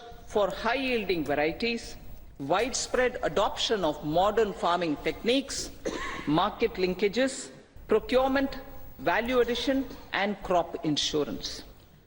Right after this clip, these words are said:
This has resulted in doubling of both inland and aquaculture production.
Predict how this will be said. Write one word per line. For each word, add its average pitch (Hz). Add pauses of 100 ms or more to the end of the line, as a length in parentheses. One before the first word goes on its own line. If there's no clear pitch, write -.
(100)
This 269
has 285
resulted 294
in 208
doubling 208
of 180 (120)
both 226
inland 196 (340)
and 180
aquaculture 180 (200)
production. 165